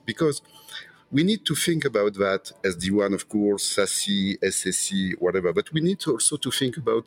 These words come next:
the global view from the, from end to end. And, and, and it's where it's, it's, it's where we are looking at all this work very carefully, because it's exactly what we,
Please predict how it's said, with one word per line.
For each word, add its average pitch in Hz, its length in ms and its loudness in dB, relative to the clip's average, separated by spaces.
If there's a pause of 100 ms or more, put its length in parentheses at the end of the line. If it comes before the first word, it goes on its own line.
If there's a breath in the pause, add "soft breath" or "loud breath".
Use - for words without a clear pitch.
(140)
the 101 80 -6
global 104 580 0 (380)
view 90 340 -2
from 92 280 -2
the, 80 160 -2 (420 loud breath)
from 101 220 2
end 104 220 2
to 98 180 2
end. 85 460 0
And, 98 320 -2
and, 95 280 -2
and 101 200 0
it's - 200 -2
where 113 360 4
it's, - 340 -2
it's, - 340 -4 (1600 loud breath)
it's - 220 -2
where 147 180 4
we 120 160 4
are 104 80 6
looking 120 480 0
at 101 200 0
all 120 180 4
this 104 320 0
work 107 300 2
very 95 320 0
carefully, 98 540 -2
because 113 420 -2 (720 loud breath)
it's - 140 0
exactly 123 500 0
what 104 240 0
we, 98 140 0